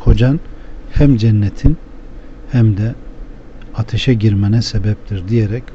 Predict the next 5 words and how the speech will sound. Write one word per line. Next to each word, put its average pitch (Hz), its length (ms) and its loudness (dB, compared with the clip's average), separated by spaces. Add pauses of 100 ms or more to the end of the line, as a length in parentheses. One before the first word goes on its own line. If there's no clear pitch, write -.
onu 101 240 -2
ne 110 140 2
yapmış? 127 480 -4 (560)
Uyarmıştır. 98 800 -2 (1040)
Allah 131 360 2